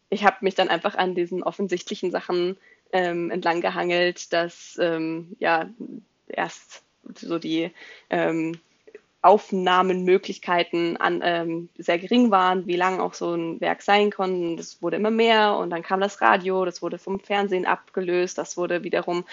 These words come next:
vom Internet abgelöst und so. Und dann ist noch ein bisschen ausgeschmückt. Und ja, insgesamt war es dann sehr gut. Und ich bin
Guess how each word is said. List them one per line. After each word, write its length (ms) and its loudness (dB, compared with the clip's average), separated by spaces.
vom 140 0
Internet 340 4
abgelöst 640 0
und 140 -4
so. 180 0
Und 120 -10
dann 120 4
ist 140 -10
noch 100 -8
ein 40 -6
bisschen 200 -2
ausgeschmückt. 680 2
Und 500 0
ja, 240 6
insgesamt 640 -2
war 200 -4
es 100 -10
dann 240 -2
sehr 220 2
gut. 320 0
Und 460 -2
ich 60 -20
bin 440 -2